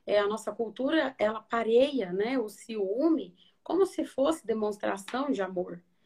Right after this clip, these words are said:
Não que não faça parte de um sentimento humano, né, ter ciúme. Inclusive,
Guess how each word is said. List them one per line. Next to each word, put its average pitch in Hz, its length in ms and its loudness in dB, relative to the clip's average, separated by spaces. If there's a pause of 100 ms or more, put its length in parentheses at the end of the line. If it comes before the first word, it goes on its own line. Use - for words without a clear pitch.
(360)
Não 269 360 4
que 330 200 4
não 277 240 2
faça 240 460 -4
parte 226 680 -2
de 175 220 -6
um 233 80 -2
sentimento 233 800 -2
humano, 185 500 2 (180)
né, 226 320 0 (120)
ter 208 200 4
ciúme. 190 540 -2
Inclusive, 208 480 -6